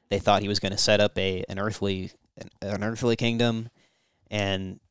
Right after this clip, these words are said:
to save themselves from that corrupt generation and to save themselves in the end from the wrath of God, what did they have to do? Repent, change their mind.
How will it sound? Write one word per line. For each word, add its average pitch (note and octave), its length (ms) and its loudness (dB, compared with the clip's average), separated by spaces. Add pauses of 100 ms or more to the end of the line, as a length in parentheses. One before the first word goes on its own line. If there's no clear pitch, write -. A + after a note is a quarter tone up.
(360)
to A2 140 -4
save C3+ 280 4
themselves A#2 460 4
from G#2 220 0
that G#2 180 -2 (140)
corrupt G2+ 420 -2
generation G#2+ 760 -2 (180)
and F#2+ 320 -8 (320)
to - 80 -8
save A2 240 4
themselves G#2 600 2 (140)
in G#2+ 100 -4
the F#2+ 100 -6
end A2+ 180 0
from G#2 140 -8
the F#2+ 80 -4
wrath G#2 240 0
of - 80 -8
God, A2 420 4 (760)
what G2+ 140 2
did G#2 140 2
they G#2+ 100 6
have A2 200 4
to C3+ 80 0
do? A#2+ 260 4 (960)
Repent, C3+ 460 -2 (1400)
change G#2 260 0
their C3 160 2
mind. A2+ 480 2